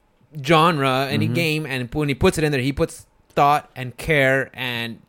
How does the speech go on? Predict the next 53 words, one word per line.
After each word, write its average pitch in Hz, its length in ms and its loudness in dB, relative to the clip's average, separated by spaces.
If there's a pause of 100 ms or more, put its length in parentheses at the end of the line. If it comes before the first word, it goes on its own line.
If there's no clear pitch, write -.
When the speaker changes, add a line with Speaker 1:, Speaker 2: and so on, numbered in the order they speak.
(580)
Speaker 1:
dedication 139 560 -4
to 120 140 -4
it 117 80 -8
to 127 60 -8
make 131 180 -4
it 113 40 -8
work 120 220 -6
right. 117 160 -2 (220)
He 196 120 -4
even 240 200 0
said, 202 340 -4 (380)
and 131 100 -6
I 135 60 -2
quote, - 360 -2 (720)
"We 175 140 -4
have 214 240 -2
to 208 100 0
re-, 185 280 -4 (140)
rework 208 640 2 (200)
all 196 240 4
of 196 140 2
our 180 100 2
existing 160 400 -4
stages 143 320 -2
so 151 80 -4
that 123 160 -2
blocks 143 220 -2
can 160 80 -8
be 139 80 -4
placed 135 320 -4
in 110 60 -10
them." 104 200 -10 (140)
So 113 160 0
Speaker 2:
Right. 98 160 2
Speaker 1:
he 180 100 0
actually 220 280 -2
had 180 80 -2
to 165 60 -6
go 160 160 0
<laughs> 160 80 -2
back - 200 -6
in 170 80 0
there. 143 240 -6 (220)
Speaker 2:
And 180 180 8
you 196 80 10
Speaker 1:
All 170 60 12 (120)
Speaker 2:
also 233 140 12
Speaker 1:
the 160 80 10
Speaker 2:
have 165 120 8
to 185 220 10
rewrite 139 340 8
Speaker 1:
stages. - 80 -8
Speaker 2:
Kirby. 151 400 2